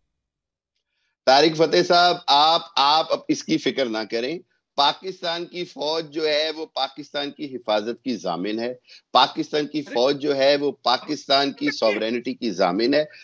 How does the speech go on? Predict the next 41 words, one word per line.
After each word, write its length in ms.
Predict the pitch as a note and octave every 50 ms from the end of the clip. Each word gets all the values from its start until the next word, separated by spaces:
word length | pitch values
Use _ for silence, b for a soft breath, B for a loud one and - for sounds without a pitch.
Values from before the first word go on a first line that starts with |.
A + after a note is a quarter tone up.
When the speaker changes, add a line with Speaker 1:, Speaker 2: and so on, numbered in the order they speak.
| B B B -
Speaker 1:
पॉलिटिक्स 500 | C#3+ C#3 D3+ E3+ F3+ F3 F#3 F#3 F#3 -
के 100 | - F3
अंदर 220 | E3 E3 E3+ E3+
फौज 320 | - - D3 D3 D3+ C3+ -
को 160 | - - -
नहीं 320 | C#3+ C3 A#2+ B2 D3 E3
आना 220 | D#3+ D3+ D3+ D#3 D#3
चाहिए, 400 | D#3 - D#3 D#3+ D#3 D#3+ - -
मैं 320 | D3 A2+ G2+ G#2 G#2+ G#2+
भी 120 | B2 E3 E3+
समझता 380 | - D3+ C#3+ D3+ D#3 D3 D#3
हूँ, 100 | D#3 E3
I 140 | C3+ B2+ C3+
am 60 | C#3+
a 60 | C3+
democratic 580 | A#2 G#2 A2+ A2+ A#2+ A#2+ - A#2+ A#2 A2+ D3 C#3 - -
person, 320 | A#2 A2+ A#2 - D3 D#3+ E3 B B B B B
मैंने 200 | A2 B2 C3 D3
सारी 260 | C#3+ - B2 B2+ C#3 C3+
जिंदगी 280 | A#2+ B2 B2+ B2+ D3
डेमोक्रेसी 560 | B2+ A#2+ B2 B2+ A#2+ - A#2 A#2 A#2+ - C#3
पे 120 | A#2+ C3 C3
काम 260 | A2+ A2+ A2+ A#2+ B2+
किया 320 | A#2 - A#2 A#2 A#2+ B2
है, 120 | C3+ D#3 B B B B B -
मैं 160 | A2 B2+ C#3
इस 120 | C#3+ C#3 -
पे 140 | - D3
कोई, 320 | C#3+ D3 D#3 D3+ D3+ D3+ C#3+
अ, 180 | - G2+ A#2+ A#2+ -
आर्गुमेंट 420 | A#2 B2+ B2 C3+ D3+ D3 D3 D3
नहीं 160 | D#3 D#3+ E3+
करता। 440 | - C3 B2 G#2 - A2 A2+ F#2+ b b b b b -
लेकिन 500 | A2+ C3 D#3 F#3 F3+ - F#3 D#3 C#3+ - D3+
if 100 | D#3+ D3 C#3 C#3
we 100 | D#3 D#3+ D3+ C3+
are 160 | A#2+ A#2 B2
living 260 | C#3 D#3+ F#3 F#3 F3+
in 180 | F3 E3+ F3 F3
the 120 | - -
system 380 | E3+ E3+ - - F#3+ F#3+ F#3+